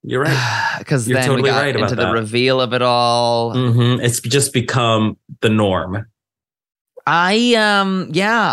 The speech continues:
Speaker 2: Uh, oh, and let's not forget Kennedy Davenport doing Fancy on All Stars five.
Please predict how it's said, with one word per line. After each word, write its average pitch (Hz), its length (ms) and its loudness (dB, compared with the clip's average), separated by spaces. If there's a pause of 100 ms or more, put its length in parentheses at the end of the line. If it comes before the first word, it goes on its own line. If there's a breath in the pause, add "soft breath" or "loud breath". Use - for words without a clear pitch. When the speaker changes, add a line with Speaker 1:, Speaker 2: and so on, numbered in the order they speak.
(100)
Speaker 2:
Uh, 156 400 2
oh, 220 140 2
and 190 160 0
let's 185 160 -2
not 175 200 0
forget 151 440 0 (120)
Kennedy 160 360 -2
Davenport 123 1000 0 (180)
doing 123 440 0
Fancy 110 760 -4
on 110 180 -2
All 104 160 -2
Stars 98 300 -4
five. 53 460 -8